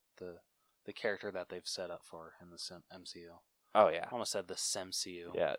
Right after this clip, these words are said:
Speaker 2: 'cause they had, like, the, like, the sitcom vibe.
Speaker 1: Yep.
Speaker 2: Then they kinda had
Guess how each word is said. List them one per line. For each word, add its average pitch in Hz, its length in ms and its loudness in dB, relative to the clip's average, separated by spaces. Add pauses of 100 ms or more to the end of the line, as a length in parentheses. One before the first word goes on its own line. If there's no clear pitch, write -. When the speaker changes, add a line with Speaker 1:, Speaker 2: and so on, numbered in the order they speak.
Speaker 2:
'cause 143 180 10
they 156 140 10
had, 175 260 12
like, 170 200 12
the, 151 200 12
like, 127 280 12
the 123 60 6
sitcom 101 640 8
vibe. 80 380 6 (160)
Speaker 1:
Yep. 101 180 0 (760)
Speaker 2:
Then 131 260 10
they 143 180 10
kinda 120 320 8
had 113 760 10